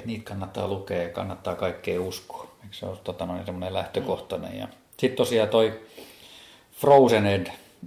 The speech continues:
Speaker 1: on kirjoittanut hyvän, hyvän kirjan, jonka nimi on
Speaker 2: Tales from Out There.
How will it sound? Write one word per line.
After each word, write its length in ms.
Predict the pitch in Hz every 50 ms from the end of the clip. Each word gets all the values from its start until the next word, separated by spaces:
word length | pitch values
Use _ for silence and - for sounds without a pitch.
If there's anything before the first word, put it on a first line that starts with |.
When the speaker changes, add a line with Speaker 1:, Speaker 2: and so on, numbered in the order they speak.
| - -
Speaker 1:
on 180 | - 107 95 92
kirjoittanut 480 | - 104 101 101 101 - 104 104 104
hyvän, 400 | 113 107 110 107 95 90 - - - _ _ -
hyvän 420 | 107 107 107 104 101 95 90 90 - - _ _ -
kirjan, 760 | - 107 107 107 98 92 90 90 92 87 87 87 90 92 92 95 98 98 98 104 104
jonka 320 | 107 107 104 101 - 107
nimi 420 | 110 120 120 117 113 113 107 101 104
on 260 | 104 101 101 104 104 - - - - - - _ - _ -
Speaker 2:
Tales 380 | 277 302 311 302 302 - -
from 240 | - 233 208 190 180
Out 380 | 175 165 147 147 156 - - -
There. 320 | - 143 - 82 - 170